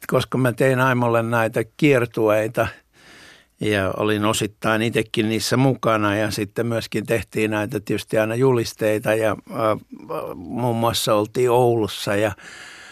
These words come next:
mentiin sitten lääninvankilaan, että saataisiko me semmoinen vanginpuku tai paita, että me tarvitaan mainoskuvausta varten ja siihen aikaan se tietysti herätti vähän ihmetystä, että mikä tässä on.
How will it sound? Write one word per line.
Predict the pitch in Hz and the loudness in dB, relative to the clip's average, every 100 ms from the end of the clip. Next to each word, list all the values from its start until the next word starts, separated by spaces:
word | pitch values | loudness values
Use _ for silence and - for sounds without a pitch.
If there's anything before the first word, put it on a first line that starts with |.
| - - _ | -20 -20 _
mentiin | 180 202 160 147 | 2 4 4 4
sitten | 160 - 147 | 2 4 4
lääninvankilaan, | 147 139 123 123 120 117 120 113 113 117 | 4 2 0 0 0 0 2 4 4 2
että | 117 117 | -2 -4
saataisiko | 147 117 127 113 - 117 | -2 -2 -2 -4 -4 -4
me | 123 | -4
semmoinen | 135 123 123 113 | -2 -2 -2 -2
vanginpuku | 131 117 117 110 107 123 113 123 | 0 0 0 -4 -2 0 0 0
tai | - 127 107 | 0 0 0
paita, | 123 117 107 113 107 - - | 2 2 0 -2 -6 -8 -14
että | 104 - | -12 -6
me | 107 | -4
tarvitaan | 104 107 107 - 104 110 | -2 0 0 0 0 0
mainoskuvausta | 117 107 98 - - 101 98 95 - - 98 | 2 0 0 -4 -6 -4 -2 -4 -6 -4 0
varten | 101 101 95 101 98 | 0 0 -4 -6 -4
ja | 98 | -4
siihen | 107 113 101 117 | -6 -6 -6 -4
aikaan | 110 104 - 101 | -2 -2 -2 -4
se | - 107 | -2 -4
tietysti | 117 110 - 117 | -2 -2 -2 0
herätti | 107 101 - 123 | 0 -2 -2 -4
vähän | 120 113 131 | -2 -2 -2
ihmetystä, | 113 110 117 101 - | -2 -4 -6 -6 -2
että | 107 113 | -2 -2
mikä | 113 107 | -4 -4
tässä | - 95 - 139 | -4 -6 -4 -2
on. | 117 | -2